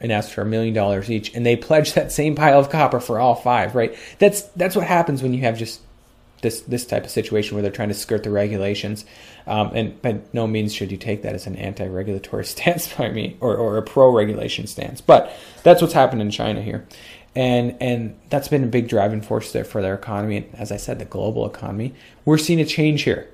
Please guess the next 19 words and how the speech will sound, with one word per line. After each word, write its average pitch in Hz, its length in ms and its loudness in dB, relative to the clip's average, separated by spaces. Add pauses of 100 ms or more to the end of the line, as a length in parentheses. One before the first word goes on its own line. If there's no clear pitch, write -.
(100)
right? 113 260 0 (240)
China 139 340 0
has 143 120 -6
been 131 200 -2
cracking 123 520 -2
down 110 240 -2
on 107 80 -2
the 107 80 -4
shadow 101 280 -4
banking 101 300 -8
sector, - 360 -10
really 147 280 6
the 113 120 2
whole 135 260 4
lending 110 300 0
sector 98 280 -6
as 104 140 -8
a - 20 -12
whole 143 480 0